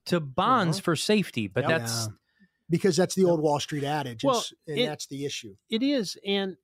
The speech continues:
Speaker 2: and it's also a result of the fallacy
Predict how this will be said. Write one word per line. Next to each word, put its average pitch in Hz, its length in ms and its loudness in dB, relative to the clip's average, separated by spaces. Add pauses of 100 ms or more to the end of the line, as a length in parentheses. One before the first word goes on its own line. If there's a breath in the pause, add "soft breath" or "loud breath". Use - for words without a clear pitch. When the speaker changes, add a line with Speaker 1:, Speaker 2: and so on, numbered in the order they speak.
Speaker 2:
and 185 120 0
it's 180 180 -4
also 190 720 -2
a 175 80 0
result 160 640 -2
of 139 460 -4 (480)
the 143 100 -2
fallacy 147 1300 -6